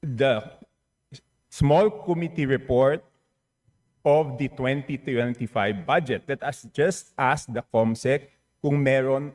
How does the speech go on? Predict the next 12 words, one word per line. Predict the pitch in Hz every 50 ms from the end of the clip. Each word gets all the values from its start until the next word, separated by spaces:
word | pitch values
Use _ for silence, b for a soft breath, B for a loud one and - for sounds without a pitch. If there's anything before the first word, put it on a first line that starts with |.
| _ -
o | 131 117 120 139
wala. | 160 185 214 147 - - - _ _ _ _ _ -
Kung | 156 143 143
meron, | 143 147 151 160 160 170 170 185 214 214 185 - _ _ -
why | 139 147 156 170 175
was | 175 165 - 175
it | 170 - _ -
not | 160 170 156 160 165 160 - -
it | 170 156 -
filed | - - 156 139 143 156 170 165 -
sa | - - - 156
archives | 156 151 139 - - 131 135 143 143 127